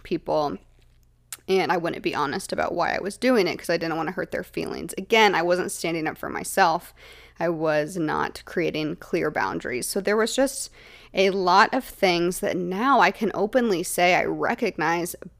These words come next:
but before quarantine, my life was chaos. But it was chaos that I think all of us are used to. If I went back to that style of living tomorrow,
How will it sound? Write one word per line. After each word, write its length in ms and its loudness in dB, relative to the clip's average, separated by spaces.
but 580 0
before 400 0
quarantine, 760 -2
my 160 -2
life 400 -4
was 640 -4
chaos. 640 -8
But 160 2
it 60 2
was 160 -2
chaos 640 2
that 180 0
I 100 4
think 360 -2
all 240 2
of 140 0
us 200 2
are 100 2
used 420 0
to. 320 -6
If 160 -2
I 140 6
went 220 0
back 380 2
to 340 -4
that 300 4
style 520 2
of 120 -4
living 500 0
tomorrow, 800 0